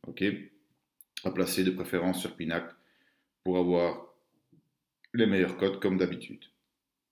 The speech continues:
Voilà, je te remercie d'avoir regardé cette vidéo. N'oublie pas de me poser un like si tu es d'accord et un dislike si tu n'es pas d'accord avec mon pari, bien entendu. Et n'hésite pas, hein, à faire tes commentaires sur l'analyse.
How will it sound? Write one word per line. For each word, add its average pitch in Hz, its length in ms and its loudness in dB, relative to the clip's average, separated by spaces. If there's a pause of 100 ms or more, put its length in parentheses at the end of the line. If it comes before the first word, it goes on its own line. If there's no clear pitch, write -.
(640)
Voilà, 101 220 6
je 92 80 0
te 117 60 4
remercie 120 280 6
d'avoir 104 200 8
regardé 101 180 4
cette 95 180 -2
vidéo. 95 360 2
N'oublie 117 280 6
pas 113 80 6
de 107 60 6
me 104 120 4
poser 101 360 2
un 95 160 0
like 101 240 4
si 101 100 -2
tu 95 80 0
es 92 60 6
d'accord 101 420 4
et 110 40 4
un 92 100 4
dislike 92 560 0
si - 80 -14
tu 90 100 -2
n'es 87 60 0
pas 85 100 -4
d'accord 85 220 -4
avec 85 100 -2
mon 87 120 0
pari, 87 280 -8
bien 92 240 4
entendu. 85 480 -2 (600)
Et 117 420 6
n'hésite 104 380 2
pas, 92 200 2
hein, 113 320 -2
à 85 160 -2
faire - 140 -10
tes - 140 -4
commentaires 87 480 -2
sur 92 160 -2
l'analyse. 80 580 -2